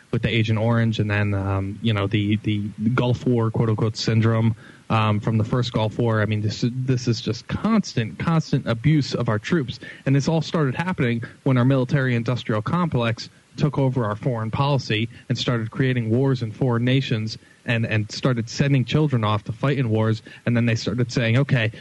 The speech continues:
well, these children are, are, um, are government issue. They're G Is. Therefore, we're allowed to do whatever the hell we want with them." So our military-industrial complex mixed with our medical-industrial complex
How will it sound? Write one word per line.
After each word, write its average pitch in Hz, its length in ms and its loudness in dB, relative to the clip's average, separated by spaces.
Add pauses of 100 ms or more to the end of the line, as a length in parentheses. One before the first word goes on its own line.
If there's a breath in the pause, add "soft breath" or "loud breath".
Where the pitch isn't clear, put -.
(120)
well, 113 120 0
these 143 180 2
children 131 380 0
are, 107 240 0
are, 107 260 0
um, 101 480 -6
are 107 160 -2 (200)
government 117 340 2
issue. 123 320 0
They're 95 140 -2
G 131 260 2
Is. 110 420 -2 (220 loud breath)
Therefore, 131 300 0
we're 131 200 2
allowed 117 280 0
to - 40 -14
do 117 140 0
whatever 113 300 2
the 104 60 -2
hell 107 200 2
we 101 120 0
want 113 280 0
with 113 140 -2
them." 104 220 -2 (160 loud breath)
So - 140 -2
our 101 60 0
military-industrial 120 920 0
complex 120 520 0 (220 loud breath)
mixed 147 260 0
with 120 160 2
our 110 80 2
medical-industrial 123 880 0
complex 113 680 0